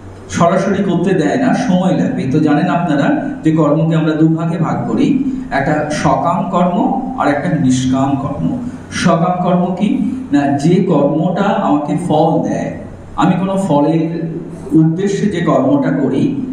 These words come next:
সেটা আমার সকাম কর্ম। আমরা এই জন্মে যা কিছু আমাদের পুণ্য বলুন, পাপ বলুন,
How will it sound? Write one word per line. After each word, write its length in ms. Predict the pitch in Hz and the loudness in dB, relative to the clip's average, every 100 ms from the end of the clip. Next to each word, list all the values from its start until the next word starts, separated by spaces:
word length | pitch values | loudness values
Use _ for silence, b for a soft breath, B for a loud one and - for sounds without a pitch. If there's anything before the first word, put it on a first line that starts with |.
| - | -8
সেটা 320 | - 190 190 | 0 0 2
আমার 260 | 160 - - | 0 0 -2
সকাম 500 | - 170 - - - | 0 0 0 -2 -2
কর্ম। 360 | 254 - - - B B | -2 -4 -4 -6 B B
আমরা 240 | 160 190 180 | 0 2 2
এই 260 | 180 185 | 0 0
জন্মে 320 | 185 185 180 | -2 0 0
যা 280 | 160 165 - | 2 0 0
কিছু 500 | 214 202 196 - - B - | -2 0 0 0 0 B 0
আমাদের 280 | 147 156 165 | 2 2 2
পুণ্য 300 | 160 165 165 | 2 2 2
বলুন, 400 | 165 156 147 156 - - | 2 2 2 0 0 0
পাপ 400 | 139 143 - 143 | 0 0 -2 0
বলুন, 640 | 143 147 143 147 - | 2 2 0 -2 -4